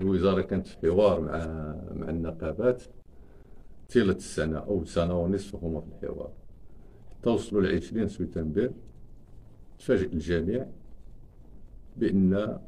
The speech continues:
الوزارة انفردت بهذا النظام الأساسي ومرته في مجلس حكومي وصدر في الجريدة الرسمية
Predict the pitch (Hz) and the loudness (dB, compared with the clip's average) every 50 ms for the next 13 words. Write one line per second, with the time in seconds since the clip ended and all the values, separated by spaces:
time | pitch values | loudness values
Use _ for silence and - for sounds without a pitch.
0 | - - 101 98 95 90 80 92 90 90 90 85 82 - 123 117 95 76 80 - | -8 -4 0 2 2 2 4 4 4 4 4 4 8 10 10 10 10 8 0 -8
1 | - - - - - - - - - - - - - - - 80 85 85 85 90 | -10 -16 -20 -20 -20 -20 -18 -18 -18 -16 -16 -16 -14 -10 -4 -2 -2 0 0 0
2 | 87 82 76 85 82 78 78 - - 82 82 - - 82 - - - 110 110 110 | -2 -2 -2 -2 -2 -2 -4 -4 -6 -6 -6 -6 -6 -8 -6 -2 0 0 0 0
3 | - - - - - - - - - - - - - - - 104 95 90 85 80 | -2 -10 -14 -16 -18 -20 -20 -20 -20 -20 -20 -20 -12 -4 0 2 2 2 2 4
4 | 92 101 98 - 95 85 90 90 80 76 78 80 80 - - - 80 80 - 82 | 6 4 4 4 2 -2 0 0 -2 -2 -2 -4 -6 -6 -4 -2 -2 -2 0 0
5 | 80 80 80 95 113 135 156 151 - - - - - - - - - - - 110 | 0 0 2 0 0 0 -2 -4 -10 -14 -16 -16 -16 -18 -18 -18 -12 -6 -4 -4
6 | - - - 107 98 - 82 76 87 87 80 82 80 80 85 80 78 78 - - | -2 0 0 0 0 0 -2 -2 -2 0 0 0 0 -2 -2 -4 -6 -8 -8 -6
7 | 82 78 76 82 92 110 131 | -4 -4 -2 -2 -2 -4 -4